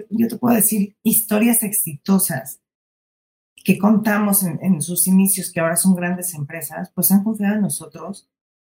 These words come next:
Y obviamente, ya que han pasado los años, cuando les pedimos apoyo, pues nos dicen, "Sí, ¿no? Porque tú creíste en mí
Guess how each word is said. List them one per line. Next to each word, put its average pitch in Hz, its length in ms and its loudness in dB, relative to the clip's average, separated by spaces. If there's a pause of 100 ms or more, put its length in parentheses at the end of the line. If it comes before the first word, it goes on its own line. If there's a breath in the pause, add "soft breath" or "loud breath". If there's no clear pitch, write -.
(120)
Y 233 140 8
obviamente, 220 640 2
ya 180 220 -2
que 190 80 -2
han 190 100 2
pasado 185 300 -4
los 185 180 -2
años, 175 340 -4
cuando 170 240 -2
les 147 140 -2
pedimos 180 420 -4
apoyo, 175 600 -6
pues 185 100 -4
nos 165 140 -4
dicen, 175 280 -4
"Sí, 233 200 6
¿no? 160 200 -4
Porque 185 220 -10
tú - 140 -8
creíste 165 380 -6
en 156 120 -8
mí 151 200 -12